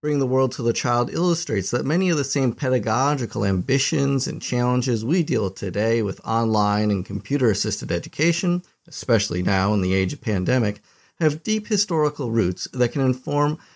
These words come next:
how we understand and approach education technology in the present. Now, without further ado, I give you my interview with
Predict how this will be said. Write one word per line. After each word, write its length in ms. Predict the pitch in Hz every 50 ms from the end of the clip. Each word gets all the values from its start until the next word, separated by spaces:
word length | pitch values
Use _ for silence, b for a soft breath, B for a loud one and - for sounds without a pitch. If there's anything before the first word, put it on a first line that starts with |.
| b
how 240 | b - 196 196 196
we 140 | 190 175 151
understand 760 | 143 123 113 107 - - - - 147 147 151 156 156 151 156 165
and 160 | - 131 117
approach 560 | 107 - - - 131 123 123 117 - - - -
education 600 | - 127 113 110 104 - - 151 156 151 - 160 139
technology 760 | - 143 127 - 123 110 107 104 104 98 107 107 101 95 - _ _ -
in 140 | - 101
the 80 | 101 92
present. 400 | - - 95 92 - - - - _ _ _ _ _ _ _ _ _ _ _ _ _ _ _ _ _ _ _ _ _ _ _
Now, 200 | - 120 113 110
without 280 | 107 98 117 110 104 -
further 300 | - 117 113 104 110 104
ado, 460 | 101 98 95 131 147 156 185 202 - -
I 120 | - 131
give 200 | 123 123 143 135
you 140 | 139 139 131
my 160 | 120 127 131
interview 640 | 139 143 131 123 120 110 90 98 95 98 98 - - - -
with 280 | - 120 117 - -